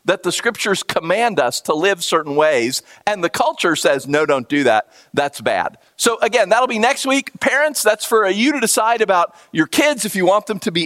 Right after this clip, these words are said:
in that or not. So, back to First Peter. We are gonna look at First Peter chapter three. I'm gonna read from verses thirteen down to the end of the chapter, verse twenty-two. So follow along with me. Who is going to harm you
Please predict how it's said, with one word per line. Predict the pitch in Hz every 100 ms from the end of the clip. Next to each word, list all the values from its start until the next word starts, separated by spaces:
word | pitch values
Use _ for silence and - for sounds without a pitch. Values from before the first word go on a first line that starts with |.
| 196
in | 214
that | 202 175
or | 135
not. | 120 95 _ - -
So, | - 302 302 147 - _ -
back | - 269 311 - -
to | 294
First | 214 240 247 -
Peter. | - 220 135
We | 139 285
are | 277 214 190
gonna | 233
look | 208 226 -
at | 185 -
First | - 262 - -
Peter | 247 226 190
chapter | 226 185 - 151
three. | - 196 220 294 - - - _
I'm | 226
gonna | 277 214
read | 226 254 208
from | 208
verses | 190 190 - 156 -
thirteen | 247 294 - - 233 233
down | 208 185 196
to | 190
the | 156
end | 185 196
of | 170
the |
chapter, | - 135 113 - 95
verse | 117 -
twenty-two. | - 175 170 - 92 - _ -
So | - 175
follow | - 220 226 220 170
along | 131 113
with | 95 -
me. | 87 - _ _ _ _ _ _ _ _ _ _ - _ -
Who | 320 285 220
is | 208 202
going | 214 202
to | 185
harm | 175 269 254 151
you | 92 -